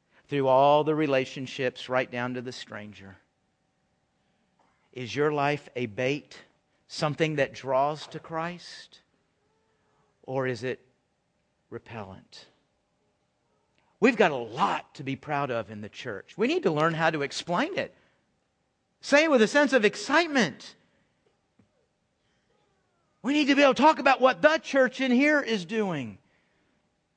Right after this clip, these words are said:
But folks, most, folks, most of us, what we really need to do is just take on the challenge that my life would be bait,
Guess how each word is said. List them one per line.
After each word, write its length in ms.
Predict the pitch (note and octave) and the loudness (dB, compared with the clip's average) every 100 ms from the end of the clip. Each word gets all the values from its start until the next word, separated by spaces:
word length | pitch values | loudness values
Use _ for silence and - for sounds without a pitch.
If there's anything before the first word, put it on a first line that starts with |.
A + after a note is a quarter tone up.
| _ _ _ _ _ - | _ _ _ _ _ -20
But 100 | - | -8
folks, 300 | F#3+ F#3+ - | -4 -4 -4
most, 420 | F3 D3 - - _ | -4 -4 -8 -20 _
folks, 300 | F3+ F#3 - | -4 -4 -4
most 260 | F3+ F#3 - | -10 -8 -10
of 120 | C3 | -6
us, 340 | C3+ - - | -6 -8 -14
what 140 | - D3 | -10 -8
we 100 | C#3 | -6
really 300 | C3+ F3+ D#3+ | -4 -4 -6
need 220 | C3+ A2+ | -8 -10
to 80 | A#2 | -12
do 320 | A2+ B2 B2 | -8 -8 -8
is 100 | - | -10
just 260 | G#2+ B2 - | -14 -16 -14
take 220 | C#3+ C#3 | -14 -10
on 220 | C#3 C3+ | -8 -8
the 60 | B2 | -10
challenge 760 | - D3 C#3+ C3 G#2+ G2 - - _ _ _ - | -14 -12 -10 -10 -12 -16 -18 -20 _ _ _ -12
that 120 | C3 | -10
my 280 | C3 D3 E3 | -8 -6 -4
life 720 | C3+ F#2 - - - - _ _ _ _ _ _ _ _ _ _ | -6 -8 -10 -20 -20 -20 _ _ _ _ _ _ _ _ _ _
would 180 | C3 A#2 | -12 -10
be 120 | A#2 | -10
bait, 520 | G#2+ A2 F2+ - - | -8 -8 -8 -16 -20